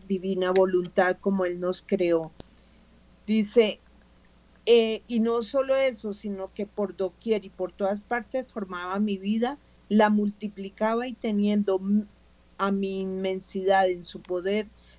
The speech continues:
la llenaba de muchas vidas mías, a fin de que cada uno tuviese una vida mía, toda propia". O sea, todos los seres humanos tenemos que tener, hacer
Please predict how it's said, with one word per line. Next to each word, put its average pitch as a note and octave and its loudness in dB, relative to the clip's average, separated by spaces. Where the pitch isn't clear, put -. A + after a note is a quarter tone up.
la G#3 2
llenaba G3 0
de G#3+ -4
muchas G#3 -4
vidas G#3 -4
mías, A3+ -6
a F#3+ 0
fin G3 -4
de G#3 -2
que G#3 -4
cada G3+ 0
uno A#3 0
tuviese F#3 0
una G3+ 4
vida G3+ 2
mía, A#3 2
toda G#3 4
propia". - -6
O - -20
sea, G3 0
todos C#4 4
los C#4 -6
seres G#3+ -14
humanos G#3 -6
tenemos G3+ 0
que A#3 -4
tener, G3+ -4
hacer G#3 0